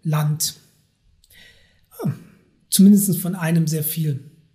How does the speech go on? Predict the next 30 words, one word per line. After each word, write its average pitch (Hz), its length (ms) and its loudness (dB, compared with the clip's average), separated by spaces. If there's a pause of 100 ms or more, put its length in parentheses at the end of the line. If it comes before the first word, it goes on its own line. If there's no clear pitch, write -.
(1400)
Und 208 460 0 (260)
das 226 280 0
kann 240 160 0
natürlich 190 440 0
sein, 226 480 -2
das 175 260 -4
wird 196 300 -6 (400)
ebenfalls 185 600 0
eine 151 300 -4
Grundlage 175 680 -2
dessen 160 240 -2
gewesen 147 400 -8
sein, 139 360 -14 (160)
aber 185 540 -4 (260)
anscheinend 214 640 -2
auch 240 300 -8
nicht - 560 -4
wirklich 208 500 -4
alleine 165 560 -2
der 170 260 -4
Auslöser. 156 880 -4 (800)
Ähm, 147 340 -4
es - 160 -10
war 180 140 -2
vielleicht 180 280 -4
die - 40 -10
Patrone 208 540 0
im 226 120 2
Lauf, 185 400 -2
aber 156 340 -6